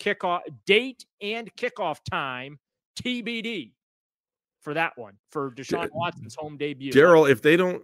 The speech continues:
Speaker 2: if they don't start winning games, will the bus back from Pittsburgh be the Gloomsday Express again?
Speaker 1: Whoa. Well, um, you know, I haven't had an opportunity to update the spreadsheet,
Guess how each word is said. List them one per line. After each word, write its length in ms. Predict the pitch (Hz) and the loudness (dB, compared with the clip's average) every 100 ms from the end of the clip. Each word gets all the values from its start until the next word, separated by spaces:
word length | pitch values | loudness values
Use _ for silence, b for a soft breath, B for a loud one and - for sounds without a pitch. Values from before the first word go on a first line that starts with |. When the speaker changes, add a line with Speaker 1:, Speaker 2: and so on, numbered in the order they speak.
| - | -12
Speaker 2:
if 120 | 107 | -2
they 80 | 139 | 0
don't 160 | 156 | 0
start 260 | - 139 117 | -4 -4 -4
winning 380 | 120 131 120 104 | -4 -4 -6 -8
games, 480 | 117 120 110 101 95 | -6 -6 -8 -12 -12
will 140 | 110 | -12
the 80 | 101 | -10
bus 280 | 90 113 - | -10 -10 -10
back 320 | 113 107 107 | -8 -8 -8
from 180 | 110 92 | -12 -14
Pittsburgh 480 | - 104 - 110 98 | -14 -16 -12 -12 -8
be 80 | |
the 100 | 101 | -10
Gloomsday 460 | 95 104 104 98 107 | -8 -10 -10 -6 -6
Express 400 | 101 - 104 - | -8 -6 -8 -8
again? 300 | 135 147 170 _ _ _ _ _ | -12 -12 -14 _ _ _ _ _
Speaker 1:
Whoa. 880 | 165 220 226 226 214 208 190 170 160 | 0 2 2 2 2 0 0 -2 -2
Well, 320 | 214 311 247 - | -2 -2 -6 -10
um, 420 | 175 185 185 185 _ | -8 -6 -8 -10 _
you 160 | 175 180 | -8 -4
know, 240 | 240 269 | -2 -2
I 180 | 196 170 | -4 -6
haven't 280 | 170 240 240 | -4 -4 -6
had 200 | 180 196 | -8 -8
an 80 | 185 | -6
opportunity 760 | 180 180 151 - 180 160 147 139 | -8 -8 -10 -8 -8 -10 -12 -12
to 120 | 147 | -10
update 400 | 160 180 156 165 - | -10 -10 -10 -12 -12
the 80 | 143 | -16
spreadsheet, 680 | - 160 147 - 143 135 | -10 -10 -8 -12 -12 -14